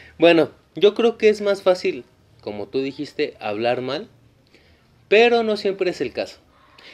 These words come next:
Es como yo, güey, y me voy a terminar mordiendo la lengua, güey. Me caga Dragon Ball, me emputa Dragon Ball y lo sigo viendo, güey. Y voy al corriente y me entero y busco y leo, güey.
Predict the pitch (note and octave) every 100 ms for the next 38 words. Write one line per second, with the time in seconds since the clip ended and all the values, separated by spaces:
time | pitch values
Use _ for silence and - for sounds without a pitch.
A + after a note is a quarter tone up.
0 | - F#3+ F#3+ A#3 A#3 B3 C4+ G#3+ F3 C#3
1 | D#3 D3+ D#3 F3+ F#3 F3 C#3+ C#3 D3+ D#3+
2 | D#3+ D3 D#3+ D#3 D#3+ F#3 G3 C3 G2 F2+
3 | G2+ G2 - B2+ C#3 C#3 B2+ C3+ C3+ B2
4 | B2+ C3 C#3 G#2 F2+ F2 B2 - C3 C3
5 | C3+ C#3 D3+ D#3+ B2+ A#2+ A2+ D#3 D#3 F3
6 | F3+ D3+ G#2 F#2 _ _ - - - B2
7 | D3 D#3+ D3 C3 B2+ C#3+ D3+ D3 C#3+ A#2+
8 | G2+ G2 B2 B2+ C3 B2 A2 A#2+ B2 -
9 | B2+ D3 D3+ F#2+